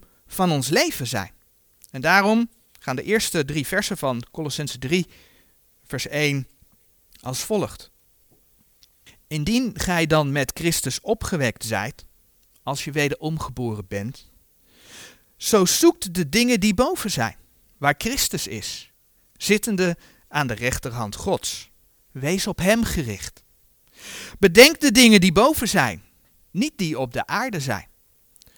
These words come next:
Want gij zijt gestorven en uw leven is met Christus verborgen in God." De Heere wil dus dat wij op hem gericht zijn. Maar zijn wij dan,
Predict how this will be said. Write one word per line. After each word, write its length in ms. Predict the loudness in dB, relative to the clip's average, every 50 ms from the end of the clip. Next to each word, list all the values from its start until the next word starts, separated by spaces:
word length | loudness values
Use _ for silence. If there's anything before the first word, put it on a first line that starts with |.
| _ _ _
Want 200 | 2 2 2 2
gij 200 | 2 0 2 2
zijt 280 | 2 2 2 2 0
gestorven 760 | -6 -8 -8 -8 -8 -6 -4 -4 -4 -4 -6 -8 -12 -12 -12 -14 _ _ _ _ _ _ _ _
en 140 | _ -4 -4
uw 120 | -2 -4 -4
leven 600 | -2 0 2 2 2 0 -4 -10 -10 -12 -12 -10
is 200 | -10 -10 -10 -8
met 300 | -6 -4 -4 -4 -4 -6 -10
Christus 640 | -6 -4 -4 -4 -4 -4 -4 -6 -6 -6 -8 -10 -14 _ _ _ _ _ _
verborgen 800 | -14 -12 -12 -10 -8 -6 -4 -2 -2 -2 -4 -6 -6 -6 -8 -8 _ _ _ _ _ _ _
in 220 | -12 -10 -10 -10 -10
God." 400 | -6 -4 -4 -4 -6 -8 -18 _ _ _ _ _ _ _ _ _
De 80 | _ -4
Heere 280 | -2 -2 -2 -2 -2 2
wil 180 | 4 4 4
dus 200 | 4 2 -2 0
dat 200 | 0 -2 -2 0
wij 220 | 0 0 2 2 0
op 180 | -4 -8 -10 -12 _
hem 300 | -4 -2 0 2 2 0
gericht 480 | 0 -4 -6 -4 -4 -4 -4 -4 -6
zijn. 220 | -6 -8 -8 -10 -12 _ _ _ _ _ _ _ _ _ _ _ _ -20 -20 -20 -20 -20 -20 -20 -20 -20 -12 -4
Maar 200 | 0 0 2 2
zijn 400 | 2 2 4 6 6 6 6 4
wij 220 | 6 6 6 6
dan, 400 | 8 6 6 6 4 2 -6 -10